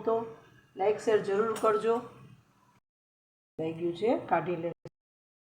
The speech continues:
તો તૈયાર છે આપણી બટેટાની પાઉંભાજી.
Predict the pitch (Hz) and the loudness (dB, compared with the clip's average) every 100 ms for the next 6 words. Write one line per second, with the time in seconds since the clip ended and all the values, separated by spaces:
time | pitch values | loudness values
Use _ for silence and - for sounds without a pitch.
0 | _ _ _ _ _ _ _ 196 190 214 | _ _ _ _ _ _ _ -14 -2 2
1 | 226 220 220 208 196 196 190 214 226 208 | 8 8 6 4 4 2 2 2 2 2
2 | 202 202 196 214 214 196 190 175 180 | 2 2 2 4 4 4 2 -2 -4